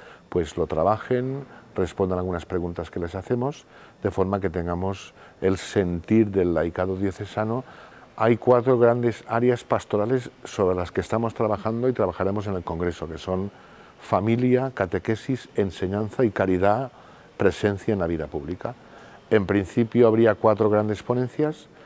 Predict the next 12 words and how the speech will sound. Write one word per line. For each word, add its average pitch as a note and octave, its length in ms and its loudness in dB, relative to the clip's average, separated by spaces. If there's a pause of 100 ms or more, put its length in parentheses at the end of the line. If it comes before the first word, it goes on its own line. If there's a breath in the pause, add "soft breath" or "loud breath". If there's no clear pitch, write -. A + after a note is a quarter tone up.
(240 loud breath)
y A2+ 60 2
luego, G#2+ 340 4
fruto G#2 300 2
de G#2 40 2
esas G2 200 -6
ponencias, A#2 520 0
pues G2 300 0
cuatro, G2+ 680 2 (540 loud breath)
mm, G#2+ 280 0
recorridos, G#2 680 4
caminos, A#2+ 600 -2
talleres G#2+ 600 0